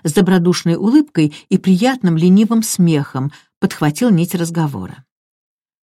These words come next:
«Пустая болтовня, Вайолет. Твой лучший друг погибает в железнодорожной катастрофе.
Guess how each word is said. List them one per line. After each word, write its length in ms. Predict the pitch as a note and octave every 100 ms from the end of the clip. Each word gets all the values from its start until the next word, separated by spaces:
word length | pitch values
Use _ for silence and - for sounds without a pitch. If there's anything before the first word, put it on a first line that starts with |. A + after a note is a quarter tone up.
| _
«Пустая 420 | G3 - G3+ F#3
болтовня, 640 | E3+ E3+ E3+ E3+ E3+ D3 C3
Вайолет. 480 | B2 G2+ F#2+ A#2+ - _ _ _ -
Твой 200 | F3 F#3
лучший 320 | F#3 - F3
друг 320 | E3 A#3+ - _ -
погибает 560 | F3+ D#3+ E3 G3 F3
в 80 | G#3
железнодорожной 840 | E3 E3+ E3 E3 D#3 D3+ E3 D#3+
катастрофе. 800 | D3+ D#3 D#3 - D3 - - -